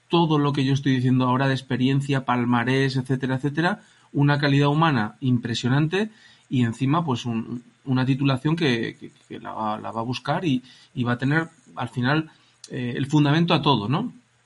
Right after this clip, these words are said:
No es lo mismo hacer cosas que saber por qué se hacen. Entonces, el deportista de élite puede hacer las cosas bien,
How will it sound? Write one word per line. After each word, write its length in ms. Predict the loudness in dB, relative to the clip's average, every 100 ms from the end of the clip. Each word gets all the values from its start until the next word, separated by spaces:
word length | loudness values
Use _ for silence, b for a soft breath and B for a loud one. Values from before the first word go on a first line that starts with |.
| _ -8 0
No 100 | 2
es 60 |
lo 80 | 2
mismo 180 | 2 0
hacer 240 | 2 2
cosas 260 | 2 0 2
que 100 | 0
saber 240 | 2 0
por 140 | 0 0
qué 100 | 0
se 140 | 0
hacen. 380 | 0 0 -4 -6 b b b b
Entonces, 240 | -2 2
el 60 | 4
deportista 520 | 4 0 0 0 2
de 100 | 2
élite 260 | 2 2 0
puede 220 | 2 0
hacer 160 | 0 -2
las 140 | 0
cosas 260 | 0 2 4
bien, 280 | 4 2